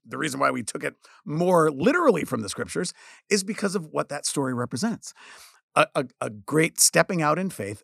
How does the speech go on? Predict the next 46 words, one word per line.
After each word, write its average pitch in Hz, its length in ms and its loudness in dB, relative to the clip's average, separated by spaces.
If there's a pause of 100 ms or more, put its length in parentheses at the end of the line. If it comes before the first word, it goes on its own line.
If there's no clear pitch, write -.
believing 147 400 0
that 131 140 0
it 123 100 -12
has 127 220 0
nothing 156 320 2
to 165 80 -2
do 156 100 0
with 131 140 -2
me 107 260 -6
and 123 100 -4
it's 110 180 -8
all 139 260 0
about 139 260 2
God. 107 300 -10
And 120 120 -8
if 107 120 -10
it - 20 -8
were 127 140 -2
up 143 80 2
to 147 100 -6
me, 143 100 0
I 123 120 2
would 117 160 -4
never 139 180 -2
get 120 220 -8
in 120 100 -4
anywhere. 156 460 2 (420)
But 151 280 6 (120)
God, 226 440 4 (180)
I, 127 260 -6 (160)
I 123 120 0
know 135 120 0
you 156 160 0
can. 214 420 2 (140)
I 123 120 -2
have - 340 -8
faith 196 240 4
in 202 80 6
you. 202 240 4
So 120 400 0 (360)
go 143 260 10
ahead. 87 260 0
And 85 120 -14
here 131 220 0
I 139 100 4
come. - 360 -10